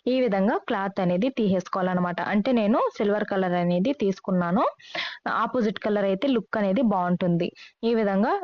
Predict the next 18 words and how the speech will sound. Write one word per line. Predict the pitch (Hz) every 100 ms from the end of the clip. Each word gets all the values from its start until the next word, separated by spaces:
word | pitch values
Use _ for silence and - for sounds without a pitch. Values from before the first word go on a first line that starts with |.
| -
రెండు | 202 214 208
ఇంచుల | 208 196 214
పొడవు, | 196 196 214
రెండు | 262 208 196
ఇంచుల | 190 202
వెడల్పుతో | 190 185 190 185 190 285
క్లాత్ | 269 196 202 202
అనేది | 185 208 269
తీసేసుకున్నాను. | 208 185 185 - 175 175 175 - - - - -
ఇప్పుడు | 214 233
వచ్చేసి | 214 214 196 302
వేస్ట్ | 240 214 214 -
క్లాత్‌ని | 214 185 233 247
ఈ | 202
విధంగా | 190 190 196 196
కటింగ్ | 185 202 202
అనేది | 190 180 254
చేసేసుకోవాలన్నమాట. | - 196 180 - - 170 170 170 170